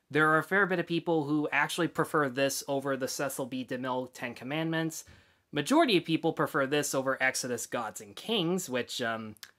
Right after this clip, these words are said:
yeah, can't really say I'd blame them. But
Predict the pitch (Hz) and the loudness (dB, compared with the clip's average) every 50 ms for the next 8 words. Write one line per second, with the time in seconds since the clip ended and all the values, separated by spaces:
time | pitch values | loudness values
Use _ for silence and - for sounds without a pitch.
0 | _ _ _ _ _ _ _ _ _ _ - - 117 110 101 92 - - - - | _ _ _ _ _ _ _ _ _ _ -4 0 2 2 2 2 -2 -8 -18 -12
1 | - 127 120 120 120 113 110 107 - 127 107 104 104 95 - 113 110 107 104 98 | -8 -6 -4 -4 -4 -4 -4 -4 -4 -4 -4 -6 -6 -8 -10 -10 -10 -8 -8 -10
2 | 98 101 101 95 120 120 117 113 - | -12 -12 -10 -6 -4 -2 -2 -2 -4